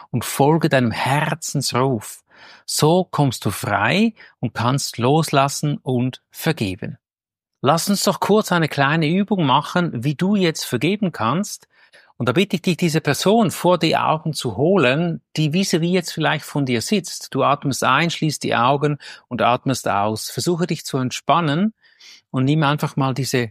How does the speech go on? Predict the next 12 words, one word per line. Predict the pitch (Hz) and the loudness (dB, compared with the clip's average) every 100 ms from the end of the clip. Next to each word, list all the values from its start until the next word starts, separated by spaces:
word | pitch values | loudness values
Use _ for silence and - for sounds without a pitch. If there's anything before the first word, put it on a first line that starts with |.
| - | -4
Rolle | 110 127 151 131 117 | 0 2 4 4 4
ein. | 123 160 185 165 | 4 2 0 -2
Die | 143 | -6
Person | - 120 143 151 151 | -6 -2 0 2 0
ist | - 131 | -2 -2
vis-à-vis | 113 117 110 131 180 190 - - - | 0 0 0 0 -2 -4 -10 -20 -4
und | 127 120 | 0 0
ihr | - 131 | 0 -2
kommt | - 139 151 170 | 0 2 2 2
in | 156 147 | 0 0
diese | 147 147 139 | 0 0 0
Versöhnung. | 131 - 131 151 135 107 110 | -2 0 0 0 -2 -4 -8